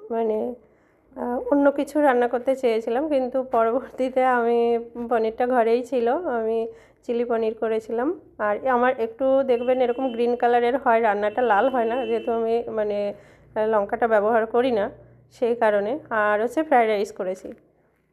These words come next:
এর সাথে আরও একটা জিনিস রান্না করেছি, যেটা গোপাল সোনা specially মানে আজ চেয়েছে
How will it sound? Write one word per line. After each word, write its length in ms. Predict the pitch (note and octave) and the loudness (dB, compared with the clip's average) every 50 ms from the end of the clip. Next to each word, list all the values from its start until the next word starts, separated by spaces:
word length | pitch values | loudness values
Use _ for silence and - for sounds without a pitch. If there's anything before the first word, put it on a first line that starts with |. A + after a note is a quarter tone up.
| _ _ _ _ _ _ _ - | _ _ _ _ _ _ _ -4
এর 80 | A3+ | -4
সাথে 200 | A#3 - C4+ D4 | 0 0 2 4
আরও 200 | C#4 B3+ A3+ A3+ | 4 6 6 4
একটা 260 | B3+ C4+ C4 - C4+ | 4 2 0 -2 -2
জিনিস 300 | B3+ B3 A#3+ A#3+ B3 A#3+ | 0 2 0 0 0 0
রান্না 220 | A#3+ A3 G#3+ A3 A3 | 0 0 0 0 0
করেছি, 340 | A3+ G#3+ A3 A#3+ - D4+ C#4+ | -2 -2 -4 -2 -2 -2 -2
যেটা 200 | A#3+ A3+ B3 A#3 | -2 -2 -2 -2
গোপাল 300 | A3+ G#3+ A3 A#3 A3+ A#3 | -2 -4 -4 -4 -6 -4
সোনা 280 | - B3+ A#3+ A#3 A3 | -2 -2 0 0 -2
specially 680 | A3 A3 - A3 G#3+ G#3+ - B3+ B3 B3+ B3 B3 B3 | -2 -4 -2 -4 -2 -2 0 2 4 4 4 2 2
মানে 320 | A#3 A3+ G#3+ G#3+ A3 A3 G#3 | 0 0 2 2 2 2 2
আজ 200 | G#3 G3+ G3+ - A3 - - _ _ | 2 0 -2 -8 -18 -20 -20 _ _
চেয়েছে 520 | - A#3+ B3 B3 B3 B3 - A#3+ B3 D#4 | 0 2 2 2 2 0 -2 -4 -4 -4